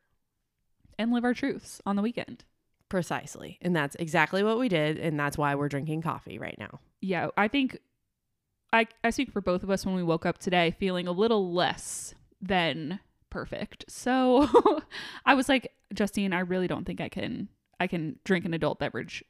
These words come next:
Speaker 1: this evening. I just can't do it.
Speaker 2: Oh.
Speaker 1: I need a break."
Speaker 2: That's why I was like, "Girl, I'm in the Starbucks line."
Speaker 1: <laughs>
Speaker 2: <laughs> What you need? So we haven't done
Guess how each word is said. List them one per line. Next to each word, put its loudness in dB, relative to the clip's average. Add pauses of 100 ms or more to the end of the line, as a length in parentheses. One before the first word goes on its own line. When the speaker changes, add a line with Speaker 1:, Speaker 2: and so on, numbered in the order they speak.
(100)
Speaker 1:
this -6
evening. -4 (120)
I -4
just -6
can't -12
do -8
it. -10 (240)
Speaker 2:
Oh. -6
Speaker 1:
I 4
need 2
a 2
break." -6 (360)
Speaker 2:
That's -6
why -2
I -2
was -4
like, -6
"Girl, -2
I'm -2
in 0
the -4
Starbucks -4
line." -4 (560)
Speaker 1:
<laughs> 2
Speaker 2:
<laughs> -12
What 0
you -2
need? 0 (1400)
So 0
we -4
haven't -4
done 0